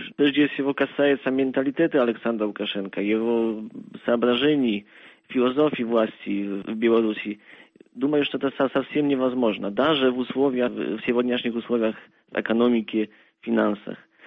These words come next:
Но, с другой стороны, с начала этого года наблюдаем серьёзные изменения в экономике. Я думаю, что вот это последствия этих всех факторов. И только в этой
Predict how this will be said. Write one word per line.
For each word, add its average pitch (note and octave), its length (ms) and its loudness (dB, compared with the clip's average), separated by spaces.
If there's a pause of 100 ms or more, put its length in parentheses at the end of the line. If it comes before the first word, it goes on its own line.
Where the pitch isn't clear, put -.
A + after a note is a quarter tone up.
(160)
Но, C3 220 2
с C#3 40 -4
другой D3+ 320 4
стороны, D3+ 400 2
с - 40 -8
начала C#3 400 2
этого C3 240 0
года C3+ 220 2
наблюдаем B2+ 580 0
серьёзные B2+ 440 2
изменения B2 300 2
в A#2 80 0
экономике. B2+ 600 2
Я A2+ 120 4
думаю, B2+ 360 0
что A2+ 220 0
вот A2+ 320 -2
это G#2+ 380 0 (440)
последствия A#2 840 2
этих A2 300 -6
всех A2+ 240 -4
факторов. G2+ 560 -4
И G#2+ 120 -6
только C3+ 380 0
в A#2+ 60 -2
этой C#3 260 2